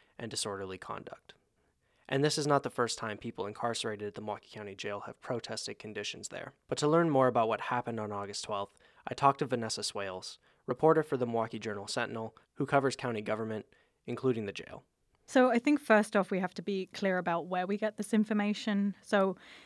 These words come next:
Speaker 2: it's publicly from statements from both the sheriff's office and a complaint that was released by the Milwaukee County D A's office or the district attorney's office. And so what we know is that on August twelfth,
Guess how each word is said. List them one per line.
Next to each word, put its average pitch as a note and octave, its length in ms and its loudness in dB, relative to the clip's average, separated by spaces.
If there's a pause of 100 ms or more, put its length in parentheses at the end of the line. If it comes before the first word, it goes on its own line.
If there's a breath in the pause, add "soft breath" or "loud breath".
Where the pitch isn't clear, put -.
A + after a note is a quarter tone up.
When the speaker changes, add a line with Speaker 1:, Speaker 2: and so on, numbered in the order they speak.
(280 loud breath)
Speaker 2:
it's B3 200 6 (500)
publicly C4+ 600 4
from F#3+ 300 -6
statements F3 800 -10
from F3+ 320 -6
both F3+ 240 -4
the F3 80 -6
sheriff's F#3 480 -4
office F#3+ 500 -4
and F#3+ 420 -2
a - 60 -8
complaint F#3+ 540 -2
that G3+ 100 -4
was G#3 140 -8
released F3+ 400 -4
by E3+ 120 -2
the F3+ 80 -4
Milwaukee E3+ 460 -6
County E3 500 -10 (120)
D F3+ 140 -6
A's F#3+ 220 -2
office A#3+ 320 2
or G#3 80 0
the F#3 100 -4
district F#3 380 -6
attorney's F3 440 -8
office. - 480 -16 (580 loud breath)
And A#3 180 12
so G3 460 6 (220)
what A3 240 6
we F#3 160 0
know A3+ 340 6
is E3+ 200 -2
that E3 360 0 (460 soft breath)
on G3+ 300 6 (180)
August G#3+ 340 0
twelfth, D#3 560 -2